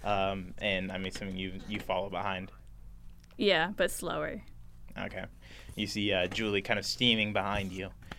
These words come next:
Speaker 1: You, uh, you guys all make it to the, uh, the medical, uh, the medical base, uh, part of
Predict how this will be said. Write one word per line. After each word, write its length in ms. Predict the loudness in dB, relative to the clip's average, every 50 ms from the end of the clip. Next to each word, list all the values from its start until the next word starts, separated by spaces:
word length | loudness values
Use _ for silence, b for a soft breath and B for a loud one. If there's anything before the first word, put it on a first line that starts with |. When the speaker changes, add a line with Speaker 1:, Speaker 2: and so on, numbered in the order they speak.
| b b -12 -2
Speaker 1:
You, 240 | 6 10 12 12 12
uh, 180 | 12 12 12 12
you 180 | 12 12 12
guys 200 | 12 12 12 12
all 180 | 12 12 12 12
make 180 | 10 8 8 8
it 80 | 6 4
to 120 | 2 4
the, 300 | 6 8 8 10 10 12
uh, 180 | 12 12 12 10
the 140 | 10 8
medical, 580 | 8 10 10 10 8 6 4 4 2 0 -2 0 4
uh, 400 | 6 8 8 10 8 8 6 4
the 100 | 4 6
medical 300 | 8 8 8 6 6 6
base, 360 | 6 6 6 6 2 -4 -2 2
uh, 240 | 6 8 8 8 6
part 240 | 6 4 2 4 4
of 180 | 2 2 0